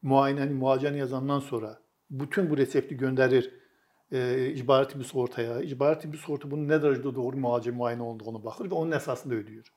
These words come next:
Yəni mexanizm, nəzarət mexanizmi qurulmasına gedib. Nə dərəcədə bu əməl olunacaq, bu bir. Yəni bu nəzarət o qədər də asan məsələ deyil. İnstitusional baxımdan bu nə qədər ona imkanı var icbari tibbi sığortanın, o sual doğurur. Yəni ki, bu zaman tələb eləyəcək.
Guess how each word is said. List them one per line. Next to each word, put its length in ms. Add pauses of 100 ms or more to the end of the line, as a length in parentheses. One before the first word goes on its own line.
(120)
Yəni 240 (220)
mexanizm, 500
nəzarət 380
mexanizmi 320
qurulmasına 480
gedib. 180 (420)
Nə 140
dərəcədə 300
bu 100 (220)
əməl 240
olunacaq, 360
bu 120
bir. 180 (140)
Yəni 320
bu 160
nəzarət 420
o 80
qədər 240
də 80
asan 240
məsələ 320
deyil. 240 (640)
İnstitusional 600
baxımdan 380
bu 100
nə 180
qədər 160
ona 160
imkanı 400
var 160
icbari 260
tibbi 220
sığortanın, 540
o 80
sual 320
doğurur. 340 (880)
Yəni 120
ki, 120
bu 40
zaman 320
tələb 280
eləyəcək. 420